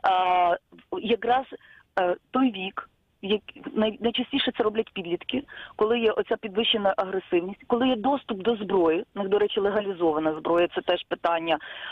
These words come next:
а, до легалізації зброї, тому що вона має і ось такі наслідки. І, очевидно, доступність, а, неготовність психіки до, а, розуміння того, які можуть бути наслідки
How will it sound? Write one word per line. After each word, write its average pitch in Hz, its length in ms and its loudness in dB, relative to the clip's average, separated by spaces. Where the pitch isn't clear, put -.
а, 160 800 2
до 180 140 2
легалізації 185 1000 2
зброї, 180 260 2
тому 170 220 -4
що 165 140 -4
вона 165 160 2
має 180 280 2
і - 180 -6
ось 214 260 2
такі 170 380 -4
наслідки. 165 680 -6
І, - 80 -2
очевидно, 254 380 4
доступність, 196 1000 -4
а, 160 680 2
неготовність 247 720 0
психіки - 560 -2
до, 170 440 2
а, 160 360 2
розуміння 202 680 2
того, 220 240 4
які 190 200 -2
можуть 190 240 -2
бути 202 240 0
наслідки 185 840 0